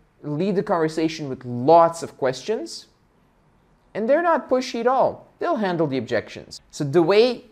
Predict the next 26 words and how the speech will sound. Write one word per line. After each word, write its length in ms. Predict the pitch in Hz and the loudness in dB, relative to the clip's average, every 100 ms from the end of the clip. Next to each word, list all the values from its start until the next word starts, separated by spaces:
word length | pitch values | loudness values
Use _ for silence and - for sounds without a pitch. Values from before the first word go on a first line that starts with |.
| _ | _
you 280 | - 147 208 | -10 -4 -2
should 220 | 226 190 | -2 -4
do 120 | 156 202 | 0 2
this 280 | 123 117 - | 2 -2 -8
is 240 | 127 139 123 | -6 -6 -2
get 200 | 117 220 | 4 4
a 60 | |
mentor 420 | 214 175 180 185 - | 4 0 0 -2 2
early 360 | 160 175 160 | 4 6 6
on. 240 | 110 98 120 | 2 -2 4
Don't 240 | 175 208 | 4 4
do 100 | 254 | 2
what 140 | 202 | 2
I 240 | 147 165 196 | 4 4 4
did, 220 | 147 123 | 2 0
which 200 | 131 147 | -2 -4
is 200 | 127 - | -8 -8
just 320 | 120 131 - | -12 -12 -10
years 420 | 135 147 170 175 143 | -8 0 4 4 2
of 120 | 123 | -4
trial 280 | 156 135 127 | 2 4 2
and 100 | 113 | 0
error. 320 | 131 107 - - - 123 | -2 -2 -6 -20 -14 0
Get 220 | 175 180 | 0 6
there 160 | 233 | 4
faster 720 | 240 170 143 147 151 160 160 | 6 2 2 0 -2 -2 -2